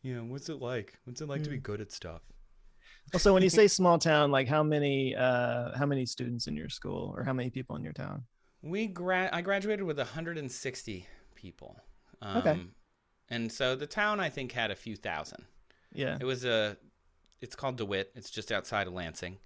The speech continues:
Speaker 1: and, uh, Lansing, Michigan, right in the middle of the capital. I'm pointing at my hand
Speaker 2: <laughs>
Speaker 1: where you're supposed to point. And, uh, you know, we literally, when I grew up there, had maybe one traffic light in the town,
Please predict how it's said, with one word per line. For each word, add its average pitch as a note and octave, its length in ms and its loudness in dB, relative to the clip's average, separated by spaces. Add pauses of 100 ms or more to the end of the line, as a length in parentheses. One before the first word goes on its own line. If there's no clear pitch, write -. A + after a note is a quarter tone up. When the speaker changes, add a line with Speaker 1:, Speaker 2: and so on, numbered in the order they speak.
(500)
Speaker 1:
and, F#2 520 -6 (140)
uh, F2+ 180 -8
Lansing, G2 380 -6
Michigan, F2 380 -8
right F#2 140 -6
in - 60 -16
the G#2 60 -12
middle F#2 200 -10
of F2+ 80 -10
the F#2+ 40 -20
capital. F#2 480 -10 (400)
I'm G2+ 100 -16
pointing F#2+ 280 -8
at - 60 -14
my F2+ 100 -14
hand E2 340 -14 (240)
Speaker 2:
<laughs> E3+ 280 4
Speaker 1:
where D3 240 2 (140)
you're G2+ 100 -18
supposed - 360 -18
to - 60 -20
point. F2+ 240 -18 (720)
And, B2+ 640 -2 (560)
uh, A2 160 -2
you C3+ 120 -4
know, A#2 100 0
we B2+ 180 -2
literally, D3 440 4
when A#2+ 120 0
I A#2+ 120 4
grew A2+ 240 0
up - 100 -6
there, G#2 140 2
had G2 260 0
maybe G#2 300 -6
one G#2+ 260 -6
traffic A#2 420 -4
light E3 280 -4
in E3+ 160 -6
the E3+ 80 -6
town, F#3+ 400 -4